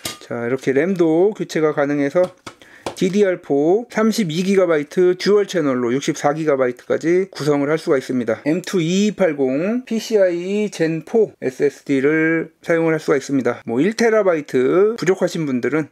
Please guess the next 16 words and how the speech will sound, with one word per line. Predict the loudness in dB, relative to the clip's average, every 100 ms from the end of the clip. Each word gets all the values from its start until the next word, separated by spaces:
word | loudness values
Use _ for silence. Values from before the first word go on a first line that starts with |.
| -2
이 | -2
테라바이트 | 2 0 2 0 0
에스에스디로 | -2 0 -4 -4 -2 0 0
교체하셔도 | -2 -4 -2 0 -2
되고, | -2 -2 -2 -2
비용이 | 0 2 2 0
문제긴 | 0 0 0 -2
하지만 | 0 0 -2 0
요즘엔, | -2 0 0 0
뭐, | -4 0
사 | -2
테라, | 0 0 0
팔 | -2 -4
테라바이트까지 | 0 2 2 2 2 -2 -4 -6 -4
나와 | -2 -2
있죠. | -4 -4